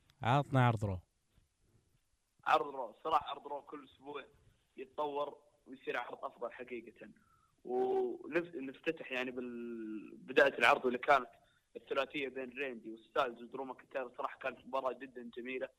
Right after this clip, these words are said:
Speaker 2: وطريقة إدخال ماكنتاير في هذه العداوة طريقة جدًا ممتازة استعدادًا للرامبل. وإن شاء الله نقول ماكنتاير بطل الرامبل، لأنه هو أكثر واحد يستحق إنه يروح الحدث الرئيسي، خاصة إنه يعني ما قد حقق بطولة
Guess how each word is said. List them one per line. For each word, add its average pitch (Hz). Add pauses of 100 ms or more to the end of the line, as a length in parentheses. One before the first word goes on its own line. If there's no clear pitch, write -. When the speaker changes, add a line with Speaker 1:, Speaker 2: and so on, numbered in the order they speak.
(360)
Speaker 2:
وطريقة 160
إدخال 135
ماكنتاير 131
في -
هذه 127
العداوة 120 (320)
طريقة 135
جدًا 135
ممتازة 131 (420)
استعدادًا 127
للرامبل. 120
وإن 127
شاء 147
الله 131
نقول 127
ماكنتاير 123
بطل 120
الرامبل، 123
لأنه 131
هو 135
أكثر -
واحد 135 (540)
يستحق -
إنه 131
يروح 131
الحدث 127
الرئيسي، 120 (380)
خاصة 160
إنه 139
يعني 139
ما 156
قد 143
حقق 120
بطولة 120